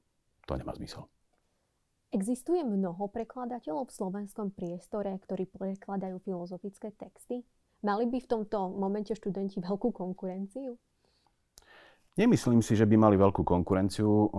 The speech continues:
Speaker 1: rozhodne sa do prekladu môže pustiť ktokoľvek. E, tam neexistuje nejaké obmedzenie, e, a už vôbec nie nejaké inštitucionálne obmedzenie, že teda,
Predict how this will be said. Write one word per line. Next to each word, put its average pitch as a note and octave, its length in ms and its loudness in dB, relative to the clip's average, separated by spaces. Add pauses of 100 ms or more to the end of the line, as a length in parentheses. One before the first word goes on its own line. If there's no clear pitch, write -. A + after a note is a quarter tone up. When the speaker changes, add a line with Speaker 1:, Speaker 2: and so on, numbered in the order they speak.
(440)
Speaker 1:
rozhodne F#2+ 400 2
sa G2+ 160 2
do F#2 80 4
prekladu F#2 480 2
môže F2+ 240 2
pustiť E2 400 -8
ktokoľvek. C#2+ 600 2
E, - 100 -12 (260)
tam D#2 240 0
neexistuje D2 560 -2
nejaké C#2+ 240 -4
obmedzenie, E2 720 0
e, A2 40 -8 (760)
a - 240 -2
už E2 240 -2
vôbec F2+ 400 4
nie F2 160 4
nejaké D#2+ 320 -2
inštitucionálne E2+ 1120 0
obmedzenie, C#2+ 480 -4
že C#2 80 -12
teda, - 480 -10